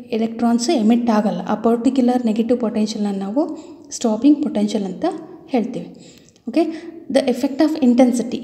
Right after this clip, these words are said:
ಇಂಟೆನ್ಸಿಟಿ ನಮಗೆ ಬರ್ತಾ ಇರೋದು ಲೈಟಿಂದ. ನಾವು ಎಕ್ಸ್ಪೆರಿಮೆಂಟ್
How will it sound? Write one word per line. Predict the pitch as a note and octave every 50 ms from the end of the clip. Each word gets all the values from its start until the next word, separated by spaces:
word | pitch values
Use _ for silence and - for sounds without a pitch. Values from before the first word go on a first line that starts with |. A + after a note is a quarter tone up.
| A#3 A#3+
ಇಂಟೆನ್ಸಿಟಿ | B3 B3 D4 C#4+ C#4+ C#4+ C#4 C#4 C4+ C4
ನಮಗೆ | B3+ B3+ B3 C4 A#3 G#3 G3+
ಬರ್ತಾ | G3+ - - A3+ A3 G#3+
ಇರೋದು | G#3 G#3 - C#4+ E4+ - - - - - - - - - A3+ G#3 G#3+
ಲೈಟಿಂದ. | G3+ G#3+ A3+ A3+ A3+ F#3+ E3 E3 F#3 G#3+ - - - - - - G#3 G#3 - - - - - - - _ _ _ - B3
ನಾವು | A#3+ A#3 A3+ A3 A3+
ಎಕ್ಸ್ಪೆರಿಮೆಂಟ್ | A3+ - - D#4 D4+ C#4+ D4+ C#4+ -